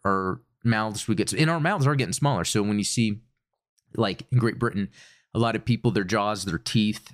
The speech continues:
uh, are kinda messed up because mouths are starting to get smaller because as we, with food production and crops, we're not required to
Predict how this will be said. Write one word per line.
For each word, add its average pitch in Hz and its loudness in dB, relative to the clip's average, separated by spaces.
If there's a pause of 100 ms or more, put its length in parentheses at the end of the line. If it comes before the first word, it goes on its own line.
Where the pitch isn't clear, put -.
(100)
uh, 95 2
are 101 0
kinda 95 0
messed 101 -2
up 156 0
because 104 -2
mouths 113 -2
are 104 -2
starting 101 -2
to 87 -4
get - -8
smaller 131 2
because 104 -2 (400)
as 104 -4
we, 98 -2 (320)
with 117 -2
food 135 2
production 131 0
and 101 -2
crops, - -2
we're 113 0
not 127 2
required 131 -2
to 104 0